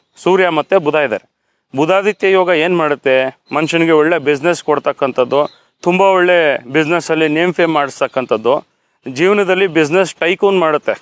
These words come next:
ಬುಧಾದಿತ್ಯ ಯೋಗ. ಬುಧ ಮತ್ತೆ ಸೂರ್ಯ ತುಂಬಾ ಚೆನ್ನಾಗಿದ್ರೆ ಜಾತಕದಲ್ಲಿ, in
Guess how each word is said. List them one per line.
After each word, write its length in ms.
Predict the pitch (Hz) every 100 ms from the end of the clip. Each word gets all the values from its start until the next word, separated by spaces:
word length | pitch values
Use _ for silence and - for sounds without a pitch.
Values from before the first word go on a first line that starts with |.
| _ _
ಬುಧಾದಿತ್ಯ 540 | 143 170 170 160 165 147
ಯೋಗ. 180 | 147
ಬುಧ 220 | 135 131 156 165
ಮತ್ತೆ 180 | 147 175
ಸೂರ್ಯ 320 | - 156 170
ತುಂಬಾ 300 | 151 165 180 151 - -
ಚೆನ್ನಾಗಿದ್ರೆ 480 | 170 180 156 135 123
ಜಾತಕದಲ್ಲಿ, 520 | 135 127 127 110 90 _ _ _ _
in 160 | 190